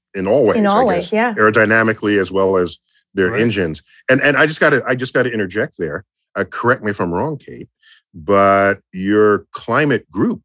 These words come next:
Speaker 1: in nasa is based in New York City. Is that
Speaker 2: The
Speaker 3: Yes.
Speaker 2: climate modeling group is based in New York City at the Goddard
Speaker 1: Oh.
Speaker 2: Institute for Space Studies. Yeah.
Speaker 1: Oh, Goddard Institute for Space Studies. And they, and they are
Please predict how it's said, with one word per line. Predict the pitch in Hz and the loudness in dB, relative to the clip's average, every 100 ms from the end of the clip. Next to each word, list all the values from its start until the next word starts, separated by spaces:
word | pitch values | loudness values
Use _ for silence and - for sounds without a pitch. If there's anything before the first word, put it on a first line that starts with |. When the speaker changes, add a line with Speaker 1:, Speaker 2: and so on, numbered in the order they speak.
| _ | _
Speaker 1:
in | 90 85 | -10 -6
nasa | 131 175 - 92 | -8 -8 -8 -4
is | 95 80 | -4 -4
based | 107 135 - | -6 -6 -6
in | 95 90 | -6 -4
New | |
York | 127 120 117 | -4 -6 -10
City. | - 151 170 - - | -10 -8 -10 -14 -16
Is | - | -14
that | - - | -12 -4
Speaker 2:
The | 226 | -2
Speaker 3:
Yes. | 185 | 0
Speaker 2:
climate | 226 233 247 | 2 4 4
modeling | 247 247 254 | 4 4 4
group | 233 262 262 | 2 2 0
is | 196 | 0
based | 185 220 233 | 0 0 0
in | |
New | 202 | 0
York | 220 262 | 0 -2
City | 226 226 262 | 0 0 2
at | 202 185 - | 0 0 0
the | 185 | 0
Goddard | 185 208 202 240 269 | 2 4 4 4 4
Speaker 1:
Oh. | 226 | 2
Speaker 2:
Institute | 240 - 254 302 277 | -2 -4 -6 -4 -4
for | 320 | -8
Space | 311 - 320 - | -6 -2 -2 -2
Studies. | - 180 170 180 - | -10 -10 -10 -14 -12
Yeah. | 277 240 _ _ _ - 151 | -12 -12 _ _ _ -6 -2
Speaker 1:
Oh, | |
Goddard | 143 135 156 196 156 | 0 4 4 2 0
Institute | 160 143 175 165 | -4 -6 -6 -4
for | 180 | -6
Space | - 196 220 | -4 -4 -2
Studies. | 143 113 87 - _ _ 123 | 0 0 -2 -14 _ _ -6
And | 131 | -2
they, | 120 185 214 180 - | 0 0 2 0 -2
and | 147 135 | -2 2
they | 190 240 | 4 4
are | 208 - | 2 0